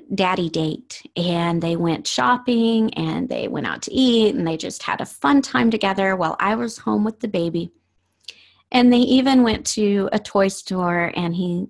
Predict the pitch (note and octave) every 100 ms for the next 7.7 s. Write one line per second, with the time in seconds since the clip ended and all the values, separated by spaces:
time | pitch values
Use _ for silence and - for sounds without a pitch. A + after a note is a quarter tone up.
0 | - F3 F3 - F#3 F3+ F3 F3+ F3 -
1 | F#3 E3 E3 D#3+ E3 F3+ F3+ - F3 E3+
2 | E3+ E3+ - E3+ E3 - - - - E3
3 | D#3 - A3+ - A3 B3 G#3+ - - G3
4 | G3 F#3+ - - - - _ _ _ _
5 | _ _ - C4+ E4 D#4+ A3 F#3 - -
6 | _ _ _ _ B3 A#3 A3 A3+ A3 G#3+
7 | G#3 G3+ G3+ B3 A#3+ E3+ E3+